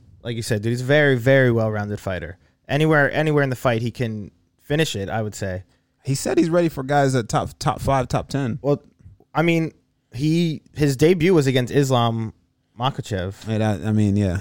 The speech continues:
Speaker 2: So
Speaker 1: That's
Speaker 2: he
Speaker 1: tough.
Speaker 2: also ran into a wall. <laughs>
Speaker 1: Yeah, exactly,
Speaker 2: That was
Speaker 1: yeah.
Speaker 2: a tough one.
Speaker 1: I think he, did he call him out? I don't remember. I th-
Speaker 2: I don't remember who, he called out Dan Hooker, I believe. He
Speaker 1: Oh,
Speaker 2: called
Speaker 1: but
Speaker 2: out
Speaker 1: Dan
Speaker 2: Dan
Speaker 1: Hooker is
Speaker 2: Hooker.
Speaker 1: fighting, right? He's trying to fight soon.
Speaker 2: Yeah. But, uh,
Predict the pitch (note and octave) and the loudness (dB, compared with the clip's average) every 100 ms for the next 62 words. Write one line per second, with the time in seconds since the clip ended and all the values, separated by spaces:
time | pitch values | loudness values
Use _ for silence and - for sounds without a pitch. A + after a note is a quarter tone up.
0 | - - G#2+ G#2+ B2 A#2 A2+ A2 G#2+ G#2+ | -4 2 2 4 4 4 4 2 4 2
1 | G#2 G#2+ G#2 G#2+ A2 D#3+ - - C3 F#3 | 2 2 4 4 2 2 2 4 4 4
2 | - G3+ C#3 D#3+ C#3+ A#2 C#3+ - B2+ F3 | 4 4 6 4 2 2 -2 0 2 2
3 | G3+ A#3+ A3+ E3+ F3+ G#3+ - B3 G#3 G3 | 2 0 0 0 0 2 4 4 4 4
4 | A3+ G3 F#3+ F#3 D#3 A#2 - - C#3 - | 4 2 2 0 0 0 -4 -4 -4 -2
5 | D3+ F3 F3 D#3+ D3 C#3+ E3 E3 F3+ E3 | -4 -2 -2 2 0 0 -2 2 6 4
6 | C3+ C3+ B2+ C3 B2 A2 G2 G2 F#2 G#2+ | 4 2 2 2 2 0 0 -2 -4 -8
7 | - _ _ _ - A2 - B2 B2 C#3 | -14 _ _ _ -6 -4 0 2 2 2
8 | D3 C3+ B2 G2+ B2 C#3+ G#2+ G2+ G#2+ - | 2 2 0 0 0 0 -2 -8 -12 -16
9 | F2 _ _ _ _ - A#2 C#3 C#2+ B2+ | -20 _ _ _ _ -10 -6 -6 -6 -10
10 | C#3+ A#2 - A2 - C3 C#3 G#2 G2+ - | -8 -8 -4 -6 -6 -8 -8 -10 -14 -20
11 | - G2 G#2+ G2 F2 - _ _ _ G#2 | -18 -4 -2 -2 -4 -14 _ _ _ -4
12 | A2 A2 A2 G#2+ | 0 0 0 -2